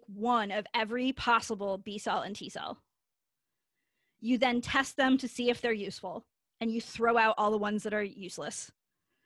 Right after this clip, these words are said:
And you test them to see if they're self-reactive, and you throw out all the ones that are self-reactive. Um, and then you basically let the rest of them go out to the body and leave the thymus, um, leave T cell school, or leave the bone marrow, um,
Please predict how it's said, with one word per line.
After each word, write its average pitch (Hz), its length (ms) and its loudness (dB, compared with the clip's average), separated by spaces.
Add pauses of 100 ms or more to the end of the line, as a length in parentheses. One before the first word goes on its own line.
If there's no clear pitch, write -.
(400)
And 254 120 6
you 262 80 10
test 269 300 2
them 277 160 4
to 269 60 -4
see 254 200 -2
if 247 100 -4
they're 240 120 -2
self-reactive, 220 760 -6 (480)
and 240 120 -4
you 240 100 2
throw 240 380 -2
out 233 160 0
all 220 100 0
the 220 80 0
ones 208 220 -6
that 202 80 -8
are 190 80 -8
self-reactive. - 800 -12 (580)
Um, 220 260 -2
and 254 140 2
then 254 180 4
you 247 100 0
basically 240 400 0
let 226 240 0
the 226 80 -2
rest 208 240 -2
of 220 100 -4
them 202 220 -4
go 202 120 -6
out 175 180 -2
to 220 100 -12
the 196 40 -12
body - 360 -12 (580)
and 202 140 -8
leave 208 420 -8
the 220 80 -6
thymus, 175 560 -6 (140)
um, 170 240 -8
leave 190 180 -10
T 202 140 -14
cell 175 180 -6
school, 180 440 -14
or 196 180 -6
leave 196 480 -12
the 208 80 -10
bone 190 180 -6
marrow, 180 460 -10
um, 180 240 -12